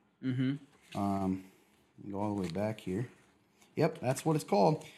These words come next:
Speaker 2: Uh, the article is from The Atlantic, and it's "The Evangelical Church is Breaking Apart." I'm sorry, that's what it's called. The actual,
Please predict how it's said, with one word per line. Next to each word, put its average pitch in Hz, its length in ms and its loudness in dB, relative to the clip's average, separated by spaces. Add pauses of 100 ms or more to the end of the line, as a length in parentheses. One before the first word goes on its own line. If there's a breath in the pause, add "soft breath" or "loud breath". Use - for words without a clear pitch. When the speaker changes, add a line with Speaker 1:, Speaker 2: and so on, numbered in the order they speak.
(220 loud breath)
Speaker 2:
Uh, 131 160 4
the 139 80 6
article 196 400 10
is 165 140 8
from 165 200 6
The 147 120 10
Atlantic, 185 580 10
and 139 80 8
it's - 160 2
"The 135 160 8
Evangelical 175 680 8
Church 165 320 2
is 117 120 -2
Breaking 160 400 6
Apart." 143 400 4
I'm 120 100 -2
sorry, 101 220 -2
that's 127 200 2
what 101 120 -2
it's - 100 -6
called. - 300 -6
The 101 80 2
actual, 107 320 0